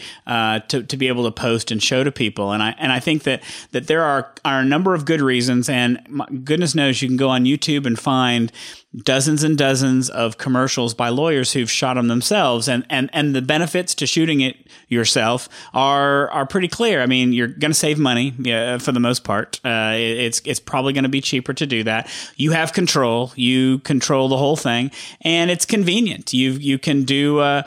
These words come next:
you can do it whenever you want to, and, and do it on your own schedule. And, and, eh, again, you've got the control over things, so it's, it's, it's a lot easier than having to deal with an outside vendor.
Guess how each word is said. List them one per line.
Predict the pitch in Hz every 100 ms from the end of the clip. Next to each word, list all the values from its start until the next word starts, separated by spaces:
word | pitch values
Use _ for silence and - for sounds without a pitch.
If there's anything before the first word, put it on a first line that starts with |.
| - -
you | 135
can | 156
do | 147
it | 151
whenever | 147 147 160
you | 151
want | 151 156
to, | - 170 196 202
and, | 143 135 131 127
and | 139 127
do | 139
it | 139
on | 135 135
your | 131
own | 135
schedule. | 135 - 135 139 156 190 -
And, | 135 127 127 123
and, | 135 127 127 123 -
eh, | 85 80 78 69 104 - 110
again, | 127 131 135 143
you've | 135 139
got | 143 147
the | 143
control | 147 123 151 165 156
over | 123 123
things, | 127 120 135 135
so | 143 127
it's, | 127 - -
it's, | - 131 -
it's | 160 139
a | 139
lot | 127 135
easier | 135 143 135 127
than | 123
having | 131 123
to | 123
deal | 127 123
with | 123
an |
outside | 120 117 135 123
vendor. | 165 208 117